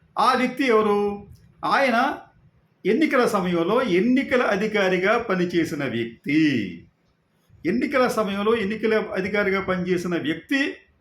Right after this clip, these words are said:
తన ఫోనును పండిల్కర్కి ఇచ్చాడంట. ఇస్తే తప్పే ఉందానికి అది? దా-, ఆ అభియోగం మీద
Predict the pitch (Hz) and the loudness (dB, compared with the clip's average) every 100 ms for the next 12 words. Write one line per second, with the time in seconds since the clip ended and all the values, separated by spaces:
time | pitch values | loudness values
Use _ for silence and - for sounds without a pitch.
0 | _ _ _ _ _ - 208 247 - 240 | _ _ _ _ _ -2 0 2 0 2
1 | 254 247 285 - 214 226 247 226 220 240 | 2 2 -2 -2 0 0 0 0 0 0
2 | 196 - 165 135 117 123 123 - - - | -4 -2 0 0 0 0 0 -2 -16 -20
3 | - _ 226 - 277 233 233 240 208 220 | -20 _ -8 -4 -2 0 0 0 2 0
4 | 196 196 185 185 180 - - - _ _ | 0 0 2 0 -2 -10 -18 -20 _ _
5 | _ _ _ 123 190 202 214 247 226 202 | _ _ _ -2 0 2 2 4 2 2
6 | 269 254 247 226 | 2 2 2 0